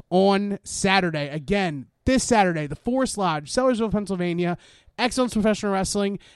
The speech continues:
at Excellence P W on Twitter, excellence professional wrestling dot com.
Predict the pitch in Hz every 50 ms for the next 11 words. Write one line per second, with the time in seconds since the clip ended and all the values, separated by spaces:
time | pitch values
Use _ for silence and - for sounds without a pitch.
0 | _ _ - 214 220 - - 226 - - 220 214 - - 220 202 208 202 190 208
1 | 180 190 190 - - 233 226 233 - - - - - 165 143 - - 165 160 -
2 | 170 180 196 180 - 208 202 196 202 208 214 220 - _ - - 170 - - -
3 | - - - - 71 73